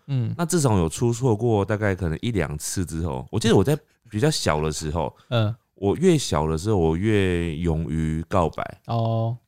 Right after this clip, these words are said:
Speaker 2: 就告-，告白过很多次。
Speaker 1: 不怕死这样。
Speaker 2: 不怕死，然后我就觉得好像这世界上就是好像大家都喜欢我，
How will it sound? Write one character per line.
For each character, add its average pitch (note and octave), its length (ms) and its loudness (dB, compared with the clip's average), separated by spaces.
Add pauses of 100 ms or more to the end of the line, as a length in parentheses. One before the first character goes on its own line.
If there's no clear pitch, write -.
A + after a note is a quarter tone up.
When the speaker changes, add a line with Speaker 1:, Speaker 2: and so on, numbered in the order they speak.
(140)
Speaker 2:
就 D#3 120 -12
告-， D3 160 0
告 C#3+ 140 0
白 G2 160 2
过 G#2 120 4
很 D#2 200 0
多 D#2+ 220 -2
次。 - 160 0
Speaker 1:
不 - 60 0
怕 C#3+ 180 4
死 G2 300 -6
这 G#2+ 80 -6
样。 G#2 100 -4
Speaker 2:
不 A2 80 0
怕 A2+ 140 4
死， D2 240 -6
然 C#2+ 140 -2
后 G#2 60 2
我 G#2 100 2
就 A2 100 0
觉 G2 140 -2
得 E2+ 60 2
好 D#2+ 80 -2
像 F#2+ 200 -2
这 A#2 140 -6
世 A2+ 220 -4
界 G2 160 2
上 F#2 200 0
就 F#2 80 2
是 F#2+ 140 -2
好 D#2+ 120 -2
像 F2+ 160 -4
大 F2+ 80 -2
家 F2 120 0
都 F2 100 0
喜 - 220 -8
欢 D2+ 140 -6 (120)
我， D2+ 180 -4